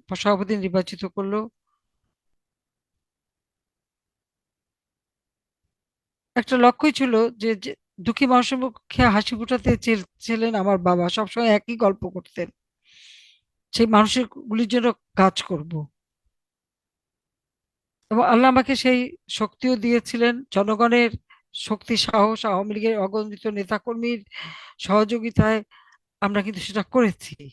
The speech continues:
বাংলাদেশকে আমরা উন্নত করেছি, বাংলাদেশের মানুষের ভাগ্য পরিবর্তন করেছি, মানুষের জীবনে শান্তি দিয়েছি, ক্ষুধার্ত মানুষকে অন্ন জোগান দিয়েছি, যাদের ঘর নাই, বাড়ি নাই, তাদের ঘর বাড়ি তৈরি করে দিয়েছি, চিকিৎসা সেবা জনগণের দোরগোড়ায় পৌঁছে দিয়েছি,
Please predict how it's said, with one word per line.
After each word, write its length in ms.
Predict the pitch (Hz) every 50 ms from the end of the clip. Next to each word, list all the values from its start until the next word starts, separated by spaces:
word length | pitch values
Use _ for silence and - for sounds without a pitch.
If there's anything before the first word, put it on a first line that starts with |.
| _ _ _ _ _ _ _ _ _ _ _ _ _ 180
বাংলাদেশকে 640 | 185 196 208 214 220 214 190 208 208 196 - - -
আমরা 140 | 190 190 196
উন্নত 280 | 196 202 202 202 - -
করেছি, 360 | 190 180 196 185 175 - 214 214
বাংলাদেশের 720 | 202 196 190 180 190 196 180 170 196 175 - 214 202 196 196 175 - - - - - - _ -
মানুষের 240 | 180 190 175 214
ভাগ্য 280 | 190 160 160 196 185 175 196
পরিবর্তন 540 | 185 196 208 202 196 220 226 220 - 240 233 214
করেছি, 320 | - - 190 185 175 - 214
মানুষের 320 | 202 185 180 180 175 196 180
জীবনে 260 | 190 196 202 190 185
শান্তি 420 | 175 - - 226 214 208 190 214 226
দিয়েছি, 420 | 202 208 190 190 175 - - 196 196 190 - - - - - - - _
ক্ষুধার্ত 400 | - 196 196 185 233 220 - - 226
মানুষকে 680 | 208 190 185 190 202 196 175 - - - 190 - 214 208 208 - -
অন্ন 280 | 202 208 214 226 233 233 226
জোগান 280 | 190 220 220 214 208 202 214 240 226
দিয়েছি, 340 | 180 185 196 196 185 - 214 202
যাদের 300 | 170 190 190 185 196 190
ঘর 220 | - - 180 202 208
নাই, 240 | 214 208 202 202 196
বাড়ি 280 | 175 185 196 208 202
নাই, 220 | 202 202 190 196 196 185 - - - - - - - _
তাদের 240 | - 190 180 - 196 170
ঘর 220 | - 165 190 220 220
বাড়ি 220 | 214 247 254 262 254
তৈরি 240 | - 254 220 220
করে 200 | 196 196 208 196
দিয়েছি, 440 | 185 170 190 190 175 - - 196 196
চিকিৎসা 380 | 170 - 226 247 262 - - 247
সেবা 220 | - 254 240 233 214
জনগণের 440 | 202 - 202 202 208 196 220 208 185
দোরগোড়ায় 440 | 175 226 226 233 233 220 262 262 - -
পৌঁছে 260 | 226 208 185 - 208
দিয়েছি, 340 | 196 175 190 185 - - 202